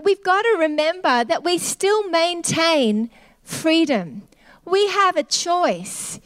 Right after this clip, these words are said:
You can have a choice as to how you're going to live. When you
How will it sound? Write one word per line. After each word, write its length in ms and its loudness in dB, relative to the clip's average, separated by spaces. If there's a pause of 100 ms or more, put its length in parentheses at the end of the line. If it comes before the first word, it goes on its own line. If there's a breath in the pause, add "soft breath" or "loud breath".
(320 loud breath)
You 260 6
can 160 -2
have 200 0
a 60 2
choice 760 -2
as 220 0
to 140 0
how 280 2
you're 200 0
going 260 0
to 80 0
live. 560 -2 (460 loud breath)
When 180 0
you 160 4